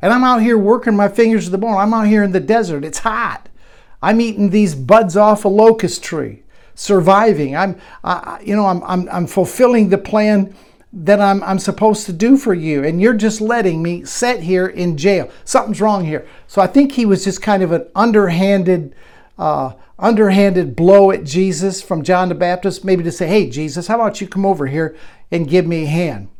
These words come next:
I think John reflects a lot of people today. When life is going good, when you're out there like John the Baptist, you're baptizing people, you're,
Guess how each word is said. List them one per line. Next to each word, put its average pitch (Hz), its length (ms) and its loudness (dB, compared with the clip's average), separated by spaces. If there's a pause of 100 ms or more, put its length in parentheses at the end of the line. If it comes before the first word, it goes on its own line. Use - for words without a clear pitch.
(880)
I 196 60 -2
think 294 240 -2
John 247 240 0
reflects 208 400 0
a 208 40 2
lot 180 200 2
of 175 100 -8
people 170 300 -6
today. 151 420 -6 (1700)
When 170 140 -2
life 247 240 2
is 220 140 0
going 214 360 2
good, 196 280 2
when 156 100 -6
you're 240 200 0
out 226 200 -2
there 208 180 4
like 180 200 0
John 190 240 0
the 175 40 -6
Baptist, 185 380 -2
you're 156 80 -4
baptizing 190 640 0
people, 190 400 -6
you're, 147 280 -10